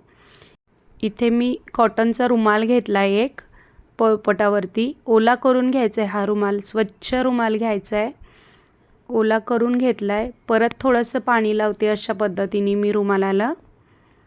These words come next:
सगळीकडे पाणी लावून घ्यायचं आहे. थोडंसं सुकं खोबरं आपण किसलेलं घालून घेणार आहोत अशा पद्धतीने, असं वरती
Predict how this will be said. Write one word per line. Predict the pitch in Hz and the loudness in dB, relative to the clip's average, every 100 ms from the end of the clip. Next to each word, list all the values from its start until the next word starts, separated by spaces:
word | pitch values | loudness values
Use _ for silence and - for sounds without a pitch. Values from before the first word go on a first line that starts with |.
| _ _ _ | _ _ _
सगळीकडे | - - 240 196 185 233 240 262 262 | -18 -8 -6 -4 0 0 2 0 0
पाणी | 262 233 240 | 0 0 2
लावून | 226 233 240 | 2 2 0
घ्यायचं | 233 208 - | 0 0 -2
आहे. | 220 254 - _ _ _ _ _ _ _ - | -2 -2 -8 _ _ _ _ _ _ _ -10
थोडंसं | 240 220 214 - 247 233 - - | -4 -2 -2 -2 -2 -4 -8 -14
सुकं | - 247 233 226 | -6 -4 -2 -2
खोबरं | - 226 196 226 | 0 0 2 2
आपण | 226 233 226 | 2 0 -2
किसलेलं | 214 220 - 214 214 | -2 -4 -2 -2 0
घालून | 233 220 214 | 0 0 0
घेणार | 214 226 208 208 | -2 -2 -2 -2
आहोत | 196 208 214 | -4 -6 -6
अशा | 208 226 | -8 -6
पद्धतीने, | 208 190 196 185 208 208 | -4 -4 -6 -4 -4 -2
असं | 208 208 | -2 -4
वरती | 202 196 - 247 | -4 -6 -6 -4